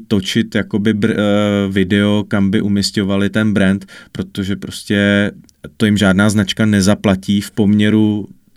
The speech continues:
toho úsilí, který musí investovat do jednoho instagramového postu. Takže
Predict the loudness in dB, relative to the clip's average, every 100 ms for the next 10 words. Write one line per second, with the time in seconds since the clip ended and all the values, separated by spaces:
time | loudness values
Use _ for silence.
0 | -2 0 2 0 2 2 2 0 0 0
1 | 0 0 0 0 0 -2 -2 0 0 0
2 | 0 0 2 2 2 0 0 -2 -4 -4
3 | -2 0 0 0 0 0 -2 -4 -8 -10
4 | -6 -6